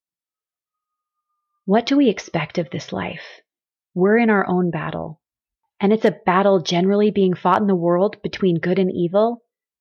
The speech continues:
and also being fought within ourselves between good and evil. Do we expect to come out of that battle without many wounds?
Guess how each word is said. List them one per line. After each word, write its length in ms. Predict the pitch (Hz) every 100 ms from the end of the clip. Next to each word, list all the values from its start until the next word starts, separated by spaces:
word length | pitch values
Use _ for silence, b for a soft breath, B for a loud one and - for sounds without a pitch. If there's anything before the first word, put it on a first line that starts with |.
| _ _ _ _ _ _ _ _ _
and 120 | 185 185
also 300 | 190 185 196
being 240 | 190 180
fought 260 | 180 180 -
within 240 | 160 175
ourselves 680 | 160 - 170 151 156 - - _ _ _
between 340 | 190 - 190 165
good 180 | 175
and 140 | 165 160
evil. 460 | 165 156 175 170 _ _ _ _ _ _ -
Do 100 | 202
we 140 | 220
expect 540 | 247 - - 190 - -
to 80 | 214
come 180 | 202
out 220 | 196 175 196
of 100 | 175
that 240 | 180 -
battle 460 | 165 165 180 208 - b b
without 420 | 196 190 208 196
many 380 | 180 185 202 214
wounds? 640 | 170 165 170 185 202 -